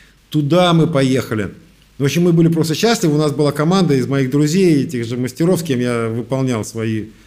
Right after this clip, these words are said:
разряды. Плюс мы еще возили, э, там, своего же оператора, альпиниста, фотографа, альпиниста. То есть вот так развивался проект.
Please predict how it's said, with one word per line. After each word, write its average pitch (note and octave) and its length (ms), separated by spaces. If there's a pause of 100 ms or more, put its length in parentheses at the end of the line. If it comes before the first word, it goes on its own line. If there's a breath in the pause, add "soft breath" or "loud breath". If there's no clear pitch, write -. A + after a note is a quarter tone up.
(120)
разряды. E3+ 440
Плюс E3+ 300
мы D3+ 120
еще D3 200
возили, C#3 460 (160)
э, A#2 220 (140)
там, A2+ 160
своего C#3+ 320
же B2 100
оператора, E3 540
альпиниста, C#3+ 520
фотографа, D3+ 540
альпиниста. B2 380
То - 400
есть B2 80
вот C#3 80
так G3+ 160
развивался D#3+ 380
проект. C3 360